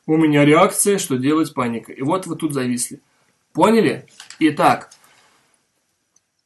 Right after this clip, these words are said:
отправьте этот тезис или видео, или фрагмент людям на форумы. Я вас очень прошу, потому что это прям беда. Вегетососудистая дистония. Это естественная психовегетосоматоформная реакция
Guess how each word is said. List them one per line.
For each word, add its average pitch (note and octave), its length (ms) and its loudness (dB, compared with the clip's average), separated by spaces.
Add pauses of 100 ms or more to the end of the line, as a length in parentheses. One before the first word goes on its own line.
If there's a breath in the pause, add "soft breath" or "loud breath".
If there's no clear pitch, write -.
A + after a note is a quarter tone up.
(100)
отправьте E3+ 680 2
этот D3 240 -2
тезис E3 400 2
или C3 160 0
видео, C#3 600 0
или B2 100 -2
фрагмент C#3+ 640 -4
людям D3 380 -2
на C3 100 0
форумы. C3 460 -2
Я A#2 80 -4
вас B2 160 -6
очень C#3+ 240 -4
прошу, B2 320 -6
потому C3 160 -4
что C3+ 180 -6
это C3+ 220 -6
прям C3 320 -4
беда. C3 560 -2 (840)
Вегетососудистая D#3+ 1160 -2
дистония. C3+ 680 -2 (600 soft breath)
Это D3 420 -2 (140)
естественная D#3+ 1040 -2
психовегетосоматоформная D#3+ 2250 -2
реакция D3 1000 2